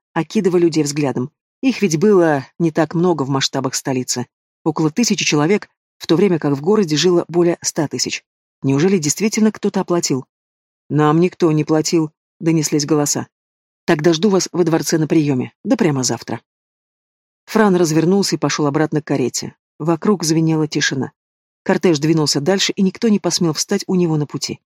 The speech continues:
Прибытие во дворец Артур посчитал за счастье. Ремонт в комнатах королевы еще шел, поэтому Тильда временно переселилась на половину Ференса.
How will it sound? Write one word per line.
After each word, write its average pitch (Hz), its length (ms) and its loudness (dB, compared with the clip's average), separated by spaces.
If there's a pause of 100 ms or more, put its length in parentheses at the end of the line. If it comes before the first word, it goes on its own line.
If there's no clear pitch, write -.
(440)
Прибытие 180 360 2
во 160 80 2
дворец 170 360 2
Артур 165 360 -2
посчитал 156 400 -4
за 143 120 -2
счастье. - 520 -6 (400)
Ремонт 220 320 4
в - 80 -18
комнатах 170 400 0
королевы 151 400 2
еще 117 180 -2
шел, 196 240 0
поэтому 139 340 -2
Тильда 190 300 0
временно 190 360 2
переселилась 156 580 0 (160)
на 165 100 0
половину 143 360 0
Ференса. 117 500 -6